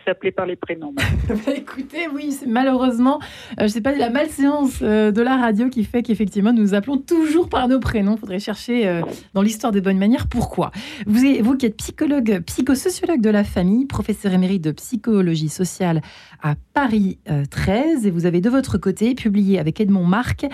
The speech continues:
Speaker 2: Conflit relationnel dans, euh, dans le cadre de la fameuse série que nous connaissons bien, que nous apprécions depuis longtemps, Que sais-je, au puf, euh, il y a quelques années maintenant.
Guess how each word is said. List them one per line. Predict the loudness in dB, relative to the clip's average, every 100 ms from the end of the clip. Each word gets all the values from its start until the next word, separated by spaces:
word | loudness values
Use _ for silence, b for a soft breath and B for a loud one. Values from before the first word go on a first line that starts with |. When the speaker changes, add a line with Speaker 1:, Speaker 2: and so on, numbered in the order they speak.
| B B _
Speaker 2:
Conflit | -6 -2 -2 -2
relationnel | 0 0 2 0 0 0 2 4 2 0 -2
dans, | 0 2 2 2
euh, | 0 2 2 0 0 0
dans | 0
le | 0
cadre | -2 -2 0 -2
de | -2 -2 -2 -2
la | -4
fameuse | 0 0 0
série | -2 -8 -6 -4
que | -4
nous | -6
connaissons | -6 -14 -8 -2
bien, | -2
que | 0
nous | -2 -4
apprécions | -4 -8 0 0 B B B B
depuis | 0 0 2 2
longtemps, | 2 2 -2
Que | 0 -2
sais-je, | 0 0 2 2 0 -4 0
au | 0
puf, | 0 -4 -4 -4 -10 -8 -2
euh, | -2
il | -2
y |
a |
quelques | -2 -2 -4 -4 0 2
années | 2
maintenant. | 0 -2 -4